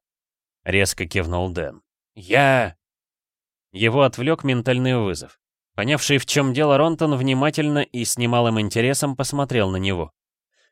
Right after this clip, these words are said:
Должно было произойти что-то чрезвычайное, чтобы кто-нибудь осмелился отвлечь главу темной иерархии мира во время переговоров со светлым коллегой. Что еще могло случиться, интересно?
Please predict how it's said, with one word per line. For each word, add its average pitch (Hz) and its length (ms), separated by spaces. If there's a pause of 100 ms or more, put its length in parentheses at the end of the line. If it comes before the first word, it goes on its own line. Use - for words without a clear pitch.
Должно 104 420
было 101 200
произойти 95 580
что-то 107 360
чрезвычайное, 101 1000
чтобы 92 320
кто-нибудь 123 480
осмелился 120 640
отвлечь 101 400
главу 110 340
темной 107 460
иерархии 101 760
мира 127 380 (300)
во 107 100
время 143 280
переговоров 123 640
со 139 160
светлым 110 440
коллегой. 98 560 (420)
Что - 260
еще 156 440
могло 98 340
случиться, 120 600
интересно? 85 640